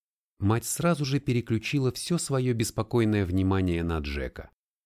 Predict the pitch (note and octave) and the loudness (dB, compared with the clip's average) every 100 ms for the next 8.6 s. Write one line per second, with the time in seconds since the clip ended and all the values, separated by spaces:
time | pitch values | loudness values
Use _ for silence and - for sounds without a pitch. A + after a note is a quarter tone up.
0 | _ _ _ G2 D3 E3+ C#3+ A2+ F#2+ - | _ _ _ -2 0 0 0 0 -2 -4
1 | E2+ D#2 D2 C2 - - - _ _ _ | -4 -4 -6 -6 -10 -16 -18 _ _ _
2 | _ _ _ _ _ _ _ _ _ _ | _ _ _ _ _ _ _ _ _ _
3 | _ F#2 D#2+ C#2+ G2 - G#2 F#2 F2+ C3 | _ -4 -2 0 -2 -2 -2 -2 -2 -2
4 | - - E3 D#3 - D3 C#3 - - B2+ | -2 0 0 0 -2 -4 -4 -4 -2 -2
5 | A#2+ - A#2 A2 - G2 F#2 E2 D2 - | -2 -4 -4 -2 -2 -2 -2 -4 -6 -10
6 | - _ _ _ _ _ _ _ F2+ - | -16 _ _ _ _ _ _ _ -6 -4
7 | E2+ D#2+ G#2+ A#2+ A#2 A#2 A#2 A#2+ B2 - | -4 -4 -4 -2 -2 -2 -2 -4 -4 -4
8 | C3+ D3 - - - - | -4 -4 -8 -12 -14 -16